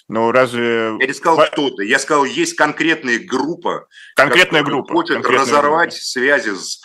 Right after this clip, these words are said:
Speaker 2: глобальными элитами и с европейскими элитами.
Speaker 1: Но это же
Speaker 2: Очень
Speaker 1: требует огромных ресурсов, просто удержания,
Speaker 2: А эти
Speaker 1: восстановления
Speaker 2: ресурсы
Speaker 1: территорий.
Speaker 2: есть. Китай помогает,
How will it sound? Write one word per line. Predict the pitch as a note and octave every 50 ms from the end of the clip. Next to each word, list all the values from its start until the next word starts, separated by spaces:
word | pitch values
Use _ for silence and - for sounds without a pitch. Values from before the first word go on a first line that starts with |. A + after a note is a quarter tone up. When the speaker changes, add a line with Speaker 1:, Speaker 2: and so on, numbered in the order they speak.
| - - - - _ -
Speaker 2:
глобальными | F2+ G#2+ A2+ B2 B2+ B2 C#3+ E3+ F3 E3+ D#3+ C#3+ C3 A#2+ A#2 A2
элитами | A2 G#2+ A2 G#2+ G#2 - F#2 F2 F2 E2+
и | E2+ E2 D2+ - - A2 A#2 C3 C#3 C#3 C#3 B2+
с | - - - - A#2
европейскими | G#2+ A#2 A#2 A#2+ B2+ B2+ B2+ - G2 F#2 - - - F2+ E2+ E2+ E2+
элитами. | E2 E2+ D#2+ - - D2+ D2+
Speaker 1:
Но | A#2+ B2+
это | D3 - D3+
же | C#3 D3
Speaker 2:
Очень | - - C#3+
Speaker 1:
требует | D3+ D#3+ F3 D#3+ D#3+ D#3+ C#3+ -
огромных | D3+ D3 C#3+ E3 E3+ E3 D3+ C3+ -
ресурсов, | D3 D#3 D#3 - - G3 F#3 E3+ D3+ - - A2 -
просто | - A#2 - - -
удержания, | B2 A#2 C#3 C3+ A#2 A#2 A#2+ C3+ C#3+ C#3+ C3+ C3
Speaker 2:
А | B2
эти |
Speaker 1:
восстановления | A#2+ - - B2+ C#3 - - - D3+ D3 C#3+ C#3+
Speaker 2:
ресурсы | C3+ B2+ D#3+ C3+ C3
Speaker 1:
территорий. | C3+ C3+ B2+ B2+ B2+ B2 A2+ A2
Speaker 2:
есть. | G#2+ -
Китай | - - F3 E3+ D#3+
помогает, | - C3+ C3 C3 C3 B2+ A#2+ B2+ A#2+ A2+ G#2+ -